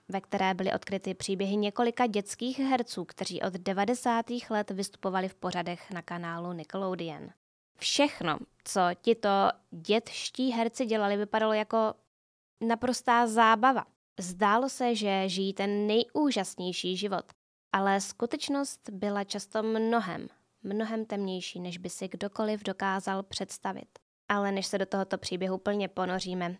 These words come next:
chtěla bych vás požádat o váš hlas v anketě Podcast roku. Minulý rok jsme se dostali na krásné čtvrté místo a na druhé místo v kategorii True Crime,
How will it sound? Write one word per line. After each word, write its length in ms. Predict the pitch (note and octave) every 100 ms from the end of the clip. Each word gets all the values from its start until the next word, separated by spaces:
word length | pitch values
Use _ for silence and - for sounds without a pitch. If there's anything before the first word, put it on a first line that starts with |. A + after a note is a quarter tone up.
| _
chtěla 340 | - - A3+ A3+
bych 160 | A#3+
vás 240 | A#3+ A#3 -
požádat 460 | G3+ G3 G3 F#3+ -
o 80 | G3+
váš 340 | G#3 G#3+ G#3
hlas 380 | G#3 F#3+ F#3 -
v 80 | -
anketě 340 | G3+ G3 A3+ A#3
Podcast 600 | G3 - F#3 F#3 - -
roku. 320 | F3 - E3 _ _ -
Minulý 400 | A3 A#3 A#3+ A#3+
rok 180 | A3 -
jsme 200 | - G3+
se 120 | G#3
dostali 300 | G#3 A3+ A3
na 140 | A3
krásné 840 | A3 - C4 B3 A#3 A3+ A3+ G#3 G#3
čtvrté 440 | - G3 - F#3+
místo 540 | G3 G3 - F3 D3+ F#3 _ _ _ -
a 300 | G#3 G3+ G3+
na 140 | G#3 G3
druhé 380 | G#3 A3 A#3
místo 360 | G#3 F#3+ - F#3
v 80 | -
kategorii 540 | F3+ F3+ F3 F3 E3
True 200 | - G#3
Crime, 300 | A3 G#3+ G#3